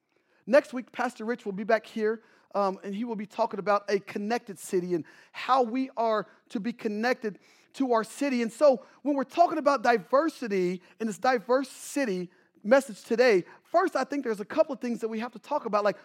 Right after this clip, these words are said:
what is diversity and what diversity is not. The Cambridge Dictionary says that diversity is the fact of many different types of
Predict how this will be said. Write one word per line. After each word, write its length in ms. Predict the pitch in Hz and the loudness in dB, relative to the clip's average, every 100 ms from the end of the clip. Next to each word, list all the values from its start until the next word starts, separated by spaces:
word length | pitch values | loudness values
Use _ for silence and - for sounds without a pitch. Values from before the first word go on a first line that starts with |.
| _ - | _ -6
what 260 | 220 349 - | -2 -2 -2
is 260 | 302 285 | -2 -2
diversity 720 | 180 240 185 233 240 233 208 220 | 0 0 2 0 0 -4 -10 -6
and 160 | 208 | -2
what 220 | 202 240 | 2 2
diversity 520 | 214 202 208 208 202 180 | 0 -2 -4 -6 -6 -6
is 120 | 160 | -2
not. 360 | 175 151 _ _ _ _ _ _ _ _ _ _ _ _ _ _ _ _ _ _ _ _ _ _ _ _ - | -2 -2 _ _ _ _ _ _ _ _ _ _ _ _ _ _ _ _ _ _ _ _ _ _ _ _ -12
The 80 | 160 | -6
Cambridge 440 | 247 254 208 147 | -2 0 0 -2
Dictionary 420 | 156 214 208 196 | -8 -6 -4 -4
says 320 | - 214 202 | 0 0 2
that 140 | 170 170 _ _ _ _ | -2 -8 _ _ _ _
diversity 640 | - 214 151 254 285 220 214 | 2 2 4 2 0 -2 2
is 200 | 196 160 _ _ | 2 2 _ _
the 80 | 214 | -4
fact 460 | - - 254 269 - | -4 0 2 2 0
of 120 | 165 | -2
many 340 | 196 269 320 | 0 2 2
different 520 | 240 185 277 - 240 - | 0 -2 -4 -4 -8 -4
types 360 | 247 240 | -2 -2
of 80 | - | -6